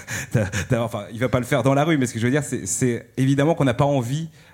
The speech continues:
euh, de, d'exposer, euh, d'exposer son enfant à quelque chose qu'on ne maîtrise absolument pas. Et pour maîtriser, euh, quelque chose, euh, ou pour comprendre quelque chose, bah, il faut que,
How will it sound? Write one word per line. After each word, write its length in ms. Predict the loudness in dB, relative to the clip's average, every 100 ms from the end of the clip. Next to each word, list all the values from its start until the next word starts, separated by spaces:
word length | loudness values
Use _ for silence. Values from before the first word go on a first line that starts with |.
| -4
euh, 180 | -4 -2
de, 320 | -2 -2 -2
d'exposer, 720 | -4 -6 -4 -2 0 0 2
euh, 180 | 0 -2
d'exposer 520 | -4 -8 -4 -4 -4
son 200 | -4 -6
enfant 380 | -6 -4 -2 0
à 280 | 0 -2 -4
quelque 180 | -6
chose 180 | -6 -8
qu'on 80 | -4
ne 80 | -4
maîtrise 340 | -4 -4 -4
absolument 400 | -4 -2 -2 -2
pas. 320 | 0 -2 -4 -14 -20 -8
Et 60 | -6
pour 160 | -2
maîtriser, 600 | 0 0 -2 -6 -2 -2
euh, 100 | -2
quelque 240 | -2 -8 -6
chose, 360 | -2 0 0 -2
euh, 420 | -2 -2 -2 -4
ou 240 | -4 -6 -8
pour 160 | -10 -4
comprendre 400 | -6 -4 -6 -4
quelque 160 | -6
chose, 160 | -4 -4
bah, 120 | -4
il 60 | -6
faut 140 | -8
que, 240 | -6 -6